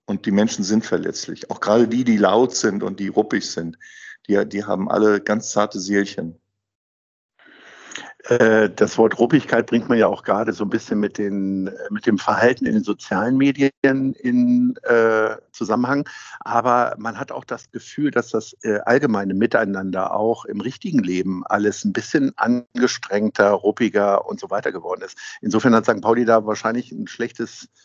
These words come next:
Speaker 2: gibt es ein schlechtes Beispiel ab für die Gesellschaft. Äh, wie, wie siehst du das denn?
Speaker 1: Na ja, äh, also, auf dem Kiez sagt man hart, aber herzlich, ne? Und das ist eben ja das Erstaunliche, dass mit dieser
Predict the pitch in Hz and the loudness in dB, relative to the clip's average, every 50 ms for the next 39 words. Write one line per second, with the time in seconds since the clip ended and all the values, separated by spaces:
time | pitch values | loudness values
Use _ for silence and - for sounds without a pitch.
0 | _ _ _ - 117 139 120 104 113 - - 127 - - - - - 120 123 135 | _ _ _ -6 -4 -2 -4 -4 -6 -2 0 -2 -2 -2 -8 -4 0 0 0 0
1 | - - - 82 82 80 - - - 98 - 90 95 90 85 90 92 92 - - | 0 -4 -4 -4 -4 -6 -8 -8 -6 -6 -4 -2 -2 -4 -4 -4 -6 -6 -4 -2
2 | - 90 - - _ - 107 110 101 101 92 95 104 - - - - - _ _ | -2 -2 -4 -6 _ -4 -2 -2 0 -2 0 0 -2 -2 -2 -10 -20 -20 _ _
3 | 123 120 107 120 147 143 147 - 165 135 110 90 - - _ _ - - - - | 2 2 4 2 0 0 0 -2 0 2 2 0 0 -4 _ _ -10 -8 -8 -8
4 | - - - _ _ _ _ _ _ _ _ _ _ _ _ _ - - - - | -8 -12 -20 _ _ _ _ _ _ _ _ _ _ _ _ _ -20 -16 -14 -12
5 | - - - - - - - - - - - _ _ _ - 147 151 165 180 175 | -10 -10 -10 -12 -12 -16 -18 -20 -20 -20 -20 _ _ _ 4 4 6 6 6 6
6 | 170 170 - - 127 131 127 123 - - 127 127 135 123 120 - - - 151 135 | 4 2 2 4 4 4 4 2 0 -2 -2 -2 -2 -4 -4 -6 -8 -6 -6 -8
7 | 113 117 127 120 - 156 139 - - 139 - - - 131 127 131 135 139 135 135 | -6 -4 -6 -4 -4 -6 -6 -4 -6 -6 -6 -2 -2 -2 -2 0 0 0 0 0
8 | - - 113 120 120 135 143 156 160 - - - 90 - - - 87 92 104 127 | -2 -4 -4 -4 -4 -4 -8 -10 -10 -14 -14 -14 -16 -16 -14 -12 -10 -8 -8 -10
9 | - _ _ _ _ 113 113 107 123 123 131 135 - 151 131 117 120 117 110 117 | -12 _ _ _ _ -2 0 0 0 -2 -2 -4 -2 -2 0 2 2 2 2 0
10 | 113 - - - - - 123 135 139 135 127 123 113 98 107 - - 120 117 - | -2 -2 -4 -4 -2 -4 -4 -2 -2 -4 -4 -6 -6 -8 -6 -4 -2 -4 -4 -2
11 | 135 131 127 127 120 | -6 0 4 4 4